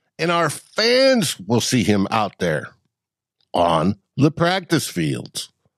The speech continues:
The Vikings defense struggled last season and was one of the worst in the N F L. But new defensive coordinator Brian Flores is installing a new and more aggressive scheme.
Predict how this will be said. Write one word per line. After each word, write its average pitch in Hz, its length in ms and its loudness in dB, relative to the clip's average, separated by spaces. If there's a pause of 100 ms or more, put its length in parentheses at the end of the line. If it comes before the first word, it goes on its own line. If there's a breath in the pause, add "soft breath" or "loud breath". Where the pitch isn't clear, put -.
(160)
The 110 100 4
Vikings 160 580 0
defense 113 540 0
struggled 117 540 0
last 85 360 0
season 104 540 -2
and 120 180 2
was 110 200 0
one 180 200 2
of 147 140 0
the 107 100 2
worst 120 520 0
in 113 100 2
the 101 100 2
N 95 120 0
F 87 120 -2
L. 76 380 -4 (540)
But 104 140 -2
new 131 280 2
defensive 156 640 0
coordinator 135 560 0
Brian 110 460 -2
Flores 156 600 0
is 117 160 -4
installing 139 640 -2
a 107 80 -4
new 170 600 2
and 113 260 0
more 190 300 2
aggressive 107 1120 -2 (420)
scheme. 85 800 -2